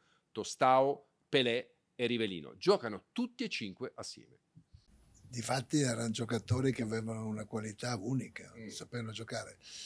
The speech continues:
Speaker 2: In Italia non si riesce, non s-, siamo mai riusciti a far giocare due dieci assieme. Ecco, perché possiamo dire che erano due dieci.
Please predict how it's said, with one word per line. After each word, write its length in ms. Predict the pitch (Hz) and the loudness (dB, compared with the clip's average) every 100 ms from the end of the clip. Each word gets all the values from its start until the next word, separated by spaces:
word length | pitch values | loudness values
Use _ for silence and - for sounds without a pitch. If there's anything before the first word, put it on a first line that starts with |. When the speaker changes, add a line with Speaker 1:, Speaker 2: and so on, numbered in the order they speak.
| - | -12
Speaker 2:
In 140 | - 143 | 0 0
Italia 1500 | 147 160 175 190 202 190 170 160 147 139 135 135 123 117 117 123 - _ | 2 6 6 8 8 8 8 6 4 2 0 -2 -6 -10 -12 -14 -18 _
non 140 | - 143 | -6 -2
si 160 | - | 0
riesce, 460 | 139 131 107 - 143 | 0 -2 -6 -8 -6
non 140 | 131 | -6
s-, 120 | 117 127 | -6 -6
siamo 240 | 131 143 | -4 2
mai 220 | 139 151 139 | 4 4 4
riusciti 640 | 139 127 135 120 165 151 | 2 0 -2 -2 0 0
a 40 | - | -2
far 160 | 139 | -8
giocare 540 | 123 135 - 135 131 127 | -6 -6 -4 -4 -4 -2
due 280 | 143 156 143 | 2 4 4
dieci 340 | 143 139 147 | 2 0 -4
assieme. 460 | 127 - 123 - _ | -4 -6 -12 -16 _
Ecco, 340 | 127 120 - - | -12 -10 -12 -14
perché 280 | 117 120 - | -14 -14 -14
possiamo 320 | - - 127 | -12 -8 -6
dire 200 | 120 127 139 | -4 -4 -4
che 80 | 131 | -8
erano 160 | 117 | -8
due 180 | 113 113 | -6 -4
dieci. 420 | 127 123 - - | -4 -6 -8 -14